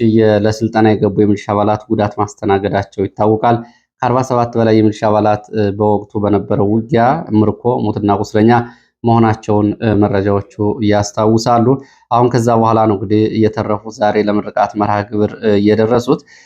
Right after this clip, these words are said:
እ፣ በዚህ የምርቃት መርሃ ግብር ላይ የአካባቢው የብልጽግና፣ እ፣ ባለስልጣናት እንዲሁም ደግሞ በቀጠናው የወታደራዊ ስምሪት፣ እ፣ ግዳጅ፣ እ፣ አዛዦች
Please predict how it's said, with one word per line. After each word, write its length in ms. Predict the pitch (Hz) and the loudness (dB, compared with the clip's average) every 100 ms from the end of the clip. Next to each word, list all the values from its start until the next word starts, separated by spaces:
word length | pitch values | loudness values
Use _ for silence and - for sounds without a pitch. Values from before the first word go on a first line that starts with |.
| _ - | _ -2
እ፣ 80 | 117 | 2
በዚህ 240 | 127 135 | 2 4
የምርቃት 360 | 143 135 131 127 | 2 2 0 0
መርሃ 200 | 123 123 | 0 0
ግብር 220 | 120 120 120 | 0 0 2
ላይ 200 | 120 120 | 2 2
የአካባቢው 520 | 110 110 - 113 113 113 | 0 -4 0 0 2 2
የብልጽግና፣ 560 | 110 110 113 110 110 113 113 - | 2 0 -6 -2 0 2 2 0
እ፣ 180 | 107 101 | -2 -2
ባለስልጣናት 680 | 107 104 - 101 107 110 - | -4 -6 -10 -4 0 0 -4
እንዲሁም 260 | 110 104 | -8 -4
ደግሞ 200 | 104 104 113 117 107 | -2 0 2 2 0
በቀጠናው 800 | 110 107 101 98 - 110 120 123 123 _ _ _ - | 0 2 2 0 -2 0 2 2 -2 _ _ _ 0
የወታደራዊ 600 | 127 127 131 123 123 123 | 0 2 -2 0 2 2
ስምሪት፣ 440 | 117 123 120 123 120 | 2 0 2 2 0
እ፣ 140 | - 117 | 0 2
ግዳጅ፣ 440 | 110 113 113 117 113 - | 2 0 2 0 0 -4
እ፣ 140 | 113 110 107 | 2 2 2
አዛዦች 580 | 110 110 110 117 131 | 0 0 -2 0 -4